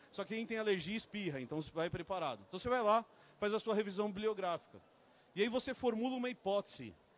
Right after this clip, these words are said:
Então a su-, a sua curiosidade vira uma hipótese que você quer testar.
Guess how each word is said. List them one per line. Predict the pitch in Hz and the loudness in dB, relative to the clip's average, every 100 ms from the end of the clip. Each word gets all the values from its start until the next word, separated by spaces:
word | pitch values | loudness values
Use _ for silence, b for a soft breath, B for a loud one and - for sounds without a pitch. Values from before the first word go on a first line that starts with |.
| - | -16
Então | 127 208 | -2 2
a | 220 | 2
su-, | - 226 254 | 2 -6 -6
a | - | -4
sua | 175 240 262 | -4 -2 -2
curiosidade | 247 226 220 175 147 180 202 147 | -2 -2 -2 -2 -4 -2 -4 -8
vira | 151 208 | -8 -4
uma | 233 | -4
hipótese | 240 - 202 220 - 180 | -4 6 6 6 -2 -10
que | 185 | -6
você | 165 170 | -6 -6
quer | 156 147 | -8 -6
testar. | 156 - 127 | -6 -2 -2